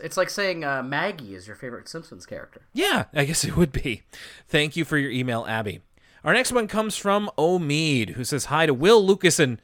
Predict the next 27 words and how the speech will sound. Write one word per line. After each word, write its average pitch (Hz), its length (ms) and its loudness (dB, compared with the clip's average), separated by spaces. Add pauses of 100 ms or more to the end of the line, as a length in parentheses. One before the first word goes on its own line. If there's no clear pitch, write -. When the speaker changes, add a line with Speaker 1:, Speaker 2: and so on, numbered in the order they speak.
(320)
Speaker 2:
Mark." 117 520 2 (640)
Okay, 95 280 -8
now 113 160 -6
f-, 160 340 -8
first 185 180 2
we 165 60 -4
got 123 160 0
Mike, 147 240 4
now 143 100 6
we 135 60 4
got 190 240 10
Speaker 1:
Oh, 180 60 10
Speaker 2:
Mark. 175 160 8
Speaker 1:
okay. 160 300 2 (440)
There's 196 140 -2
a 196 60 0
whole 226 280 4
posse. 196 800 2 (440)
Speaker 2:
Oh, 110 260 4
it's, 110 260 -6
uh, 107 460 4 (340)
that's 139 240 2
it. 156 180 4
So 135 180 0
Mar-, 147 320 0
there's 131 360 0
Mark, 196 440 2